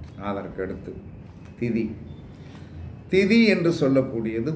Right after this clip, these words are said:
பொருளாதாரம் சார்ந்த ஒரு விஷயம்.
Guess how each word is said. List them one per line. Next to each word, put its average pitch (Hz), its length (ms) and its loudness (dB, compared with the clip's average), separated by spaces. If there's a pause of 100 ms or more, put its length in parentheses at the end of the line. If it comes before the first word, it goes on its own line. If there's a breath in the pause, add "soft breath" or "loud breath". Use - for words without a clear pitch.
(100)
பொருளாதாரம் 135 880 4 (200)
சார்ந்த 120 600 -4
ஒரு 104 220 -2
விஷயம். 107 500 -2